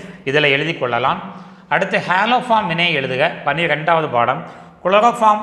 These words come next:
அயோடோஃபார்ம், இந்த ரெண்டுல ஏதாவது ஒரு தயாரித்தல். ஒண்ணு அசிட்டால்டிகைடு, இல்லைன்னா அசிட்டோன் வச்சுக்கிட்டு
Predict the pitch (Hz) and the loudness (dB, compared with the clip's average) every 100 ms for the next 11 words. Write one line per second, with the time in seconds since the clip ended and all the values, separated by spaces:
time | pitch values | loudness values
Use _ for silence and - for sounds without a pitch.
0 | - 147 170 180 180 175 - 147 139 147 | 0 0 0 0 -2 -2 -4 -10 -4 -4
1 | 170 190 180 147 165 180 151 113 117 110 | -2 -2 0 2 2 2 -2 -2 -4 -4
2 | 98 101 - 123 170 156 185 185 170 160 | -6 -10 -8 -6 -2 -2 -4 -2 0 0
3 | 175 156 151 143 135 170 175 151 123 127 | -2 0 0 0 -2 -4 -4 -4 -4 -6
4 | 120 185 - | -4 -6 -8